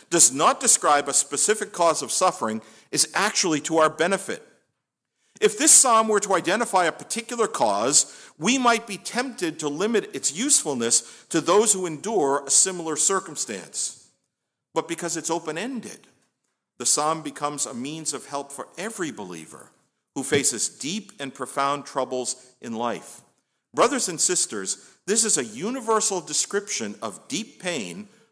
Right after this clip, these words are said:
among God's faithful people. It is for you, and it is for me. It was written for our assistance.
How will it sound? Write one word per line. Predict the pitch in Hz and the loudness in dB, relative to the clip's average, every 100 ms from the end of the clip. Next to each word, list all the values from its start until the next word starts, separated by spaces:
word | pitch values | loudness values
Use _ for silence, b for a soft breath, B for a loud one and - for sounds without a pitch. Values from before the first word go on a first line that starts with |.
| b | b
among | 127 123 175 202 | -2 2 0 0
God's | 104 107 123 - | -2 -2 -2 -4
faithful | 107 98 139 | -6 -8 -8
people. | 131 202 202 90 78 b b - | -10 -10 -12 -14 -16 b b -6
It | 165 | -2
is | 208 - | 0 0
for | 180 | -4
you, | 160 262 196 123 143 B B B _ | -8 -4 -2 -2 -4 B B B _
and | 139 143 | -6 -4
it | 139 | -2
is | 165 165 - - | -2 -2 -4 -8
for | - 151 | -12 -10
me. | 151 208 247 - - _ _ | -8 -10 -10 -14 -20 _ _
It | - 143 | -14 -8
was | 139 | -6
written | 147 220 175 147 | -4 -4 -4 -12
for | - 135 - | -8 -8 -2
our | 151 170 160 B B | 2 2 0 B B
assistance. | - - 170 - - - - | -6 -4 -2 -4 -6 -14 -14